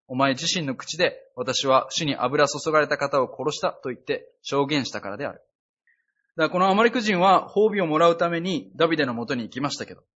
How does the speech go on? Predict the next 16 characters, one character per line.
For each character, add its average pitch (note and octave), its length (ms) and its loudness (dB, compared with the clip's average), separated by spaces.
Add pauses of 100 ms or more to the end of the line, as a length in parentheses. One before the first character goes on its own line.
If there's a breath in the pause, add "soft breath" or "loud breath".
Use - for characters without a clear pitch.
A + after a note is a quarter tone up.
(880)
そ - 120 -14
の A2 160 -8
報 B2+ 200 -4
告 - 220 -10
と、 - 360 -4
だ-、 B2+ 120 -6
サ C3+ 140 -4
ウ B2+ 60 0
ル A#2 80 -10
が G#2 100 -12
死 C3 140 -8
ん B2+ 40 -10
だ C3 80 2
よ B2+ 80 2
っ - 120 -8
て、 - 140 -20